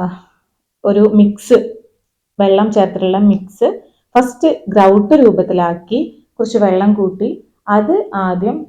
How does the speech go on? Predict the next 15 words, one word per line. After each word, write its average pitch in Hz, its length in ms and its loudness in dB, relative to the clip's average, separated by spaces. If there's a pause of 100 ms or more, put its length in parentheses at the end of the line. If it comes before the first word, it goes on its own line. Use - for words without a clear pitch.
ചുമരിലേക്ക് 190 540 -2
അപ്ലൈ 202 320 -4
ചെയ്യണം. 185 580 -6 (220)
ആദ്യം 185 480 -8
നനച്ചെടുക്കണം 202 760 -2
ചുമര്, 185 320 -2
എന്നിട്ട് 185 540 -4
അതിലേക്ക് 208 520 -4
ഈ 247 120 -4
ഗ്രൗട്ട് 180 360 -4
അപ്ലൈ 180 240 -6
ചെയ്യണം. 180 340 -10
നമ്മളിവിടെ 220 440 -2
എംബ്രിക് 202 420 -2
കൊണ്ടുള്ള 233 600 0